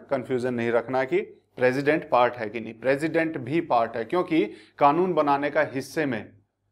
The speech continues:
लास्ट में साइन किसके होते हैं? प्रेसिडेंट के, तो वो भी कानून बनाने का हिस्सा है।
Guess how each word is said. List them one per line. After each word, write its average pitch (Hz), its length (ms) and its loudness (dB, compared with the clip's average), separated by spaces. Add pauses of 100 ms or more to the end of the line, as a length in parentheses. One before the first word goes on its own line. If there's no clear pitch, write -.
(260)
लास्ट 135 380 4
में 156 100 -6
साइन 151 340 -2
किसके 156 280 -4
होते 139 240 -2
हैं? 104 280 -8
प्रेसिडेंट 117 460 -4
के, 117 120 -10
तो 120 120 -10
वो 139 140 0
भी 147 120 -4
कानून 131 380 -4
बनाने 117 320 -6
का 123 80 -4
हिस्सा 120 300 -4
है। 202 180 -2